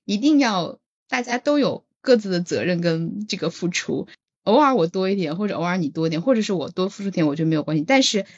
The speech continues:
不能太夸张。<laughs> 就是否则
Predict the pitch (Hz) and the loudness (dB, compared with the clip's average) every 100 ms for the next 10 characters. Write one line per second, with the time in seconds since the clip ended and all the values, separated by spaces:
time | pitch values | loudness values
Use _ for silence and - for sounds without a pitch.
0 | _ _ - 240 160 220 233 - - 214 | _ _ -8 -4 -2 -2 -6 -6 -8 -2
1 | 247 - - _ _ - - - - 349 | -2 -2 -14 _ _ -20 -20 -20 -16 -12
2 | - 339 320 277 202 233 | -2 0 0 0 0 -2